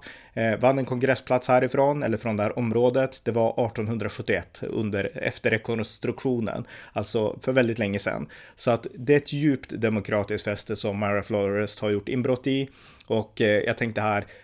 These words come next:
berätta lite mer om och analysera det. Jag gick ju in på det här i poddavsnitt, eh, femtonhundrasjuttiofem från den andra juni också. Berättade lite om Myra Flores och, eh,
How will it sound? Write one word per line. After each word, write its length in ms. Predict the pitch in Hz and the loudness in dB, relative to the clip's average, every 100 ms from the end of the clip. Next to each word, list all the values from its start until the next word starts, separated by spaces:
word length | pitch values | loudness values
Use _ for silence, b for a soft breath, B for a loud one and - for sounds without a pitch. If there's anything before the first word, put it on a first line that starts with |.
| B | B
berätta 520 | 147 135 - 135 131 | 2 2 2 4 4
lite 200 | 127 127 | 2 -2
mer 340 | 117 127 143 127 | 0 2 0 0
om 300 | 120 131 139 | 0 0 -2
och 220 | - - | -6 -2
analysera 560 | 110 113 110 123 120 120 | -2 0 0 0 2 2
det. 300 | 120 135 127 | 2 2 0
Jag 160 | 120 | 0
gick 160 | 110 - | 0 2
ju 80 | 110 | 0
in 160 | 113 | 0
på 100 | 107 | 0
det 60 | 107 | 0
här 220 | 107 110 - | 2 0 0
i 160 | 110 | -4
poddavsnitt, 720 | 101 110 98 95 110 98 - | -2 -2 0 0 -2 -4 0
eh, 100 | 101 | 0
femtonhundrasjuttiofem 1080 | 92 113 107 104 101 95 110 107 135 151 151 | 2 -2 0 -2 -2 -4 -6 -2 2 2 2
från 200 | 123 113 | -2 0
den 120 | 104 | 0
andra 240 | 101 101 | -2 0
juni 340 | 104 131 143 131 | 0 0 0 0
också. 440 | 127 - 139 139 B B B - | 0 0 -2 -2 B B B -4
Berättade 340 | 120 - 107 | -2 -2 -2
lite 260 | 107 107 107 | -2 -2 -2
om 80 | 101 | -2
Myra 240 | 101 101 | 0 -2
Flores 520 | - 139 147 147 - | 2 4 4 2 0
och, 360 | - 101 - - | -4 -6 -4 0
eh, 200 | 104 | 2